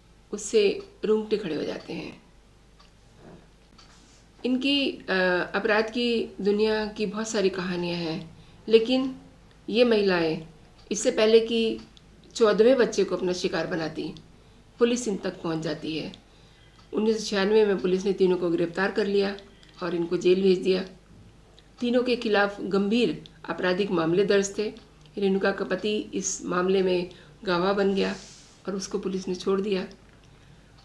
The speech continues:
उससे सारे, अ, मामले हटा लिए और उन्नीस सौ सत्तानवे में अंजनी बाई की गिरफ्तारी के एक साल के बाद ही,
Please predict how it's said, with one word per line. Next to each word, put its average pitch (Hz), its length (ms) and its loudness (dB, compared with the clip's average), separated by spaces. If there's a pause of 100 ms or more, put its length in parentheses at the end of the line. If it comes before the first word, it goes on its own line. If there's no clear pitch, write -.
उससे 202 200 0
सारे, 190 360 2
अ, - 240 -6 (1120)
मामले 180 280 2
हटा 175 280 0
लिए 180 360 0 (440)
और 170 360 -2
उन्नीस 214 220 -2
सौ 220 100 -2
सत्तानवे 208 460 0
में 156 240 -2
अंजनी 220 640 2 (360)
बाई 185 120 0
की 180 140 -8
गिरफ्तारी 202 480 -2
के 196 180 0
एक 175 80 0
साल 175 260 -4
के 170 100 -2
बाद 170 260 0
ही, 175 140 2